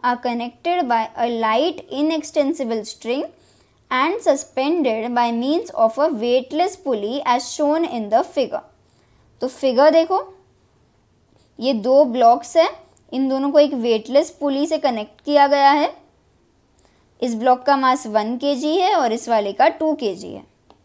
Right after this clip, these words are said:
Assuming that both the masses start from rest, the distance travelled by the center of mass in two seconds। तो हमें क्या पूछा है? Distance travelled by the center of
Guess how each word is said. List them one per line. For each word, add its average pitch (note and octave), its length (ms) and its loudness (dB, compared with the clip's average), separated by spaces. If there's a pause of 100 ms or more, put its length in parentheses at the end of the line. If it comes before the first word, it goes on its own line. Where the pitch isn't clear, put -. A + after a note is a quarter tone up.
(760)
Assuming C#4+ 760 0
that F4 280 2
both C4 360 0
the E4+ 120 6
masses C#4+ 580 -2
start A3 340 2
from E4+ 360 0
rest, G#3+ 460 0 (320)
the B3 160 0 (140)
distance F4 640 -6
travelled A3+ 600 0
by B3+ 80 2 (120)
the D#4 100 2
center D#4 800 -2
of G#4 180 -2
mass A#3+ 560 -4
in D#4 240 -2 (120)
two E4+ 240 2
seconds। - 440 -6 (720)
तो C#4 80 2
हमें C4+ 240 0
क्या D#4+ 120 6
पूछा D4+ 280 0
है? F4+ 140 2
Distance D#4 580 -4
travelled B3 400 2
by D4 140 2
the D#4 160 4
center A#3 440 0
of E4 200 2